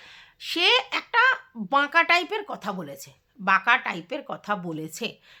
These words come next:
আচ্ছা, সেই ভদ্রমহিলার কমেন্ট আমি very recent আমাদের, আহ, উম, ওই অকাত,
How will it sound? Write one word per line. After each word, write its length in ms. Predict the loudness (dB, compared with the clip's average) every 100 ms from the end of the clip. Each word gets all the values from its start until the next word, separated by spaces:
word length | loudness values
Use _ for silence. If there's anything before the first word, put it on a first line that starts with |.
| -16
আচ্ছা, 280 | -14 -12 -10
সেই 200 | -6 -2
ভদ্রমহিলার 640 | -2 -2 -2 -4 -2 -4
কমেন্ট 420 | 0 -2 -2 -2
আমি 500 | -2 -2 -4 -4 -4 -4
very 220 | -4 -4
recent 340 | -6 -6 -8 -8 -14 -20 -10
আমাদের, 360 | -4 -2 0 2
আহ, 460 | 2 2 0 -2 -6 -10 -12 _ _ _ _ _ -14
উম, 220 | -12 -12 -14 -20 _ _ _ _ _ -14
ওই 140 | -12 -6
অকাত, 460 | -4 2 0 0